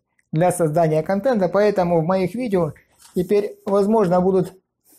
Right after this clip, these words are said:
чаще появляться вот такие сборки, какие-то детали, потому что вот токарный станочек, да? Вот такая довольно ещё сырая модель.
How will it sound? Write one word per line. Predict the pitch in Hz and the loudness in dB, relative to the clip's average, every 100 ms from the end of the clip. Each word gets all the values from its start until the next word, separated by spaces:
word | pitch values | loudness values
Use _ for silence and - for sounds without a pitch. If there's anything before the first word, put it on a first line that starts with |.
| _ _ _ | _ _ _
чаще | - 226 185 185 | 0 0 2 0
появляться | 185 185 214 262 233 170 127 - _ _ _ _ _ _ _ _ _ - - _ | 2 2 2 2 2 0 -2 -8 _ _ _ _ _ _ _ _ _ -20 -20 _
вот | 170 185 | -2 0
такие | 196 190 190 | -2 0 0
сборки, | 156 180 254 240 190 | 2 2 0 0 0
какие-то | 185 185 185 170 175 | 0 0 0 0 0
детали, | 196 240 220 151 - _ _ _ | 0 0 0 0 -4 _ _ _
потому | - 165 190 190 | -6 -2 0 0
что | 185 202 180 139 - _ _ _ _ _ _ _ _ _ _ _ _ _ _ | -2 0 0 -2 -10 _ _ _ _ _ _ _ _ _ _ _ _ _ _
вот | 185 180 | -2 0
токарный | 208 214 196 190 | 0 0 0 0
станочек, | 196 190 156 - 147 | 0 0 0 -2 -4
да? | 175 202 - _ _ _ _ _ | -2 -2 -6 _ _ _ _ _
Вот | 214 | -2
такая | 196 190 165 - - _ _ - | 0 0 -2 -2 -16 _ _ -2
довольно | 202 196 185 175 214 | 2 4 2 0 -2
ещё | 180 - 185 170 - | -4 0 0 -2 -4
сырая | 202 190 180 170 147 - | 0 2 4 2 0 -2
модель. | 180 185 240 208 170 - | -4 0 2 0 -2 -8